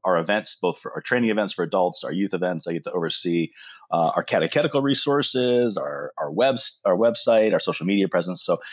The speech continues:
I have tremendously far more talented people, uh, who work on my teams, and I just kinda get to consult and advise now. I, I was, I was the, the guy that had to do everything twenty years ago. Now I'm just the, the gray-haired guy that gets to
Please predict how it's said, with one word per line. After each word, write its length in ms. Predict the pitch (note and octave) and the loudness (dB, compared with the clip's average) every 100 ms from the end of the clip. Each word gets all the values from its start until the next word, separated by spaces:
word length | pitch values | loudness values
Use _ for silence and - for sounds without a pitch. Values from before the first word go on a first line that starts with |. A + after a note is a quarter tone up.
| - | -4
I 120 | - C3+ | 0 2
have 220 | C3+ - - | 2 -2 -10
tremendously 840 | - G2 F#2+ G#2+ A2 G#2 G#2 F#2+ F2 | -6 -2 2 2 2 -2 0 0 -2
far 300 | - G2+ G#2 | 0 0 2
more 140 | G2 | 0
talented 460 | - F#2 F2 - D2+ | -2 -4 -4 -6 -10
people, 460 | - D#2 D#2 D2+ - _ _ | -12 -6 -4 -4 -6 _ _
uh, 120 | C#2+ D#2+ | -4 0
who 80 | |
work 240 | E2 E2+ - | 2 2 0
on 80 | E2 | 0
my 180 | D2+ | 0
teams, 380 | D2+ E2 D#2 D2+ | 0 -4 -6 -8
and 100 | F#2 | -2
I 80 | G2 | -2
just 160 | G2+ - | 0 -2
kinda 180 | G2 | -2
get 200 | F2 F2+ | 0 -2
to 80 | - | -2
consult 440 | - E2 - E2 D#2+ | -6 -6 0 0 0
and 60 | |
advise 400 | C#2+ C#2+ C#2 C2+ | -4 -2 -2 -4
now. 140 | C#2+ - | -8 -2
I, 120 | F2+ | 0
I 140 | - | 2
was, 400 | G2+ G#2 G2+ - - _ | 2 2 0 -4 -12 _
I 100 | - | 0
was 200 | B2 A#2+ | 2 2
the, 200 | G#2+ G2 - F2+ | 0 -4 -6 -8
the 80 | F#2+ | 0
guy 160 | G#2 | 2
that 100 | G#2+ | 4
had 140 | G2+ F#2+ | 0 0
to 80 | |
do 40 | E2+ | 0
everything 460 | G#2+ A#2 A#2 G2+ - | 0 2 0 -2 -4
twenty 200 | - G2+ | -2 0
years 220 | G2 F#2+ | 0 0
ago. 160 | G2 F#2+ | 0 2
Now 220 | F2 G2 | 2 2
I'm 100 | F#2 | 2
just 220 | F2 - | -4 -4
the, 120 | D#2+ | -4
the 100 | D#2 | -4
gray-haired 540 | D#2 F2+ F2 F#2 E2+ D2+ _ | -4 -2 0 0 -2 -4 _
guy 140 | F2 E2+ | 0 0
that 100 | D#2 | 0
gets 200 | D#2 - | -6 -6
to 140 | D#2 | -10